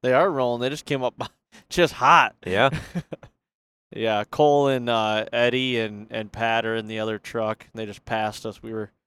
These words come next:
Speaker 1: leading the train. I don't know. They're, he's going
Speaker 2: Let's
Speaker 1: about
Speaker 2: do it.
Speaker 1: ninety-two, or, or not ninety-two. You're going eighty-two. You're going about eighty-five
Speaker 2: Yeah.
Speaker 1: right now.
Speaker 2: Yeah.
Speaker 1: Love it. Um, yeah, you know.
Speaker 2: What are you doing tomorrow night if that happens?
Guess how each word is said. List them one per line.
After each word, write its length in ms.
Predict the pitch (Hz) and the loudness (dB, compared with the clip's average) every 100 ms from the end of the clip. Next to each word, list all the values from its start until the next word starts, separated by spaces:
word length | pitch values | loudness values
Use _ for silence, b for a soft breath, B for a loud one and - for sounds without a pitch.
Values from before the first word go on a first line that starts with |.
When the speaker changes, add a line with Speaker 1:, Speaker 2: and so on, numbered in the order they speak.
| _ _ | _ _
Speaker 1:
leading 220 | 120 117 | -6 -6
the 40 | |
train. 300 | 107 - 117 | -6 -4 -2
I 40 | 120 | -2
don't 100 | 143 | 0
know. 160 | 156 | 0
They're, 240 | 143 147 165 _ _ _ | 2 0 -2 _ _ _
he's 120 | 170 | -8
going 120 | 196 | -2
Speaker 2:
Let's 100 | 190 | 0
Speaker 1:
about 120 | 135 123 | 2 4
Speaker 2:
do 80 | 135 | 4
it. 20 | |
Speaker 1:
ninety-two, 640 | 143 190 170 - 165 208 | 4 2 -4 -6 -4 0
or, 160 | 156 143 139 | 2 2 0
or 160 | 139 139 | 0 0
not 220 | 135 139 | 0 -4
ninety-two. 420 | 110 110 110 - | -4 -10 -10 -10
You're 160 | 123 135 | -6 -4
going 160 | 143 131 | -4 -4
eighty-two. 400 | 135 131 127 127 | -4 -6 -8 -6
You're 120 | 165 - - | -8 -10 -8
going 160 | 196 | -4
about 240 | 156 135 127 | 2 4 4
eighty-five 720 | 135 143 131 143 175 190 107 | 2 -4 -2 -2 0 -4 -2
Speaker 2:
Yeah. 60 | 95 | -2
Speaker 1:
right 60 | 131 | -2
now. 340 | 104 101 104 - | -6 -8 -10 -6
Speaker 2:
Yeah. 160 | 90 | -2
Speaker 1:
Love 120 | 139 | -2
it. 1080 | 123 - _ _ _ _ _ _ _ _ - | -2 -10 _ _ _ _ _ _ _ _ 2
Um, 380 | 135 131 117 101 _ _ _ _ _ | 4 6 2 -4 _ _ _ _ _
yeah, 340 | 160 175 165 - _ _ | 2 4 4 2 _ _
you 160 | 180 170 | -2 2
know. 300 | 170 165 - | 4 4 2
Speaker 2:
What 140 | 123 | -2
are 40 | 131 | 0
you 80 | 156 | 0
doing 260 | 143 104 | 0 -4
tomorrow 280 | 90 98 95 | -4 -4 -4
night 160 | 92 90 | -4 -6
if 80 | |
that 160 | 95 87 | -4 -2
happens? 500 | 90 98 90 95 - | -2 -4 -6 -14 -18